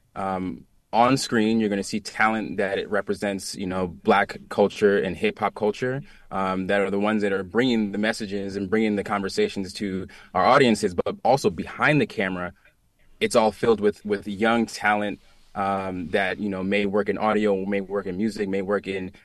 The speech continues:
a videographer, an editor. Um, the entire, you know, ecosystem of Revolt is really about tapping into, you know, driving a narrative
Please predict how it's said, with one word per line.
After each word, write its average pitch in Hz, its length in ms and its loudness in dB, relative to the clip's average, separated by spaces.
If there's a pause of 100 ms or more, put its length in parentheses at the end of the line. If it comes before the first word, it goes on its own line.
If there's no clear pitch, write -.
a 87 80 -6
videographer, 107 800 4
an 95 80 -2
editor. 101 480 2 (240)
Um, 92 320 -6
the 113 140 2
entire, 110 720 2
you 107 180 -6
know, 101 160 -4
ecosystem 101 760 -2
of 92 200 -4
Revolt 95 480 6 (260)
is 98 180 0
really 110 480 2
about 95 280 2
tapping 101 440 0
into, 92 460 -6 (140)
you 101 100 -2
know, 90 80 0
driving 104 560 6
a 98 80 6
narrative 95 560 2